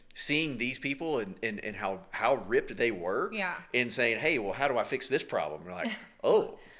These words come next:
Speaker 1: well, I,
Speaker 2: Which
Speaker 1: I, you
Speaker 2: just
Speaker 1: know, you
Speaker 2: goes to show,
Speaker 1: just
Speaker 2: even if you're
Speaker 1: assumed
Speaker 2: hitting
Speaker 1: that
Speaker 2: your
Speaker 1: they were healthy.
Speaker 2: macros consistently and losing weight, that doesn't mean, that doesn't equal that you're healthy. And we've had a whole podcast topic about this a couple episodes back too, if you wanna listen to that, about what we mean by,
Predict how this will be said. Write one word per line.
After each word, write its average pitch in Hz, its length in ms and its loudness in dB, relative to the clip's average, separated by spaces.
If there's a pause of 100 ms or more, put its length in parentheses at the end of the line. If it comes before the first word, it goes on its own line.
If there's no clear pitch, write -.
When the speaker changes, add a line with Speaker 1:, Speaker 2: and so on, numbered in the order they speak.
(160)
Speaker 1:
well, 117 220 2
I, 131 140 10
Speaker 2:
Which - 120 10
Speaker 1:
I, - 40 8
you - 60 8
Speaker 2:
just 349 100 8
Speaker 1:
know, 269 60 10
you 254 80 8
Speaker 2:
goes 302 260 10
to 330 80 6
show, 302 320 8
Speaker 1:
just 240 160 6
Speaker 2:
even 311 100 8
if 349 120 8
you're 294 100 10
Speaker 1:
assumed 240 140 10
Speaker 2:
hitting 302 160 12
Speaker 1:
that 277 60 4
Speaker 2:
your 220 100 10
Speaker 1:
they 208 60 6
were 190 40 10
healthy. 190 260 10
Speaker 2:
macros 240 280 6
consistently 233 640 2
and 202 100 4
losing 196 340 2
weight, 185 220 6
that 196 160 0
doesn't 202 340 2
mean, 190 280 2
that 202 100 2
doesn't 220 300 4
equal 202 320 0
that 190 100 2
you're 185 140 2
healthy. 185 260 2
And 190 80 2
we've 220 140 2
had 262 120 6
a 240 60 10
whole 214 220 2
podcast 190 500 4
topic 190 300 2
about 180 260 4
this 175 180 2
a 180 60 -6
couple 175 240 0
episodes 180 340 -2
back 170 240 2
too, 175 200 -2
if 170 80 -8
you 175 80 -4
wanna 175 160 -2
listen 175 300 -2
to 180 80 0
that, 151 260 6
about 185 180 2
what 196 160 2
we 190 140 -2
mean 170 260 0
by, 165 280 4